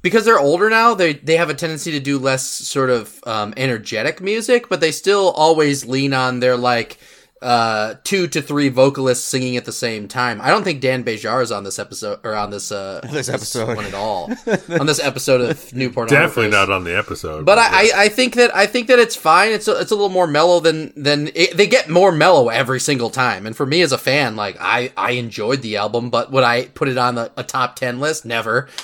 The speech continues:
Speaker 1: Would I put it on a top, like, top of their category? Never. But it's
Speaker 2: How,
Speaker 1: fine. It's, it's
Speaker 2: how
Speaker 1: pleasant music
Speaker 2: often
Speaker 1: to listen at a coffee shop.
Speaker 2: How often has going more mellow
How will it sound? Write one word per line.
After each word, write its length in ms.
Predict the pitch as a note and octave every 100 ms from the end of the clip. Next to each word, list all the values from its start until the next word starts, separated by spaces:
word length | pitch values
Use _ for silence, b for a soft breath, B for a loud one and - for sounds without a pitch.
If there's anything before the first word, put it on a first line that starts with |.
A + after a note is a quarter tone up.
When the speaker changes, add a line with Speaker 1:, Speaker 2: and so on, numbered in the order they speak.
| -
Speaker 1:
Would 100 | G3
I 80 | F3+
put 120 | G#3+
it 80 | G3+
on 200 | F#3+ D3
a 20 |
top, 380 | - F#3 - -
like, 380 | F3+ F#3 - D#3+
top 240 | F#3 F#3
of 100 | D#3
their 400 | D3 D#3 F#3 - _ -
category? 600 | - E3 E3 F3+ G3 G3+ A#2+
Never. 460 | A#2+ A2 A#2+ C#3
But 280 | C#3+ B2+ - b b b
it's 40 | -
Speaker 2:
How, 80 | C#4+
Speaker 1:
fine. 320 | D3+ G3 G#3+ _ A3
It's, 240 | G3+ -
it's 20 |
Speaker 2:
how 200 | - D#4+ C4
Speaker 1:
pleasant 280 | G3 G3 D3
music 140 | D3+
Speaker 2:
often 100 | C3+
Speaker 1:
to 80 | C#3
listen 260 | C#3 C3+ C3
at 60 |
a 40 | B2
coffee 300 | C3 B2+ C3+
shop. 300 | C#3 C#3 -
Speaker 2:
How 180 | - B3+
often 420 | F#3+ F#3 F3+ D#3+
has 200 | D3 D3
going 540 | A2 C#3+ D3 B2 G#2+ -
more 600 | G#2+ A#2 C3 D3 D3+ D3+
mellow 840 | C3+ C3+ C3 A#2 G2+ F#2 G#2 -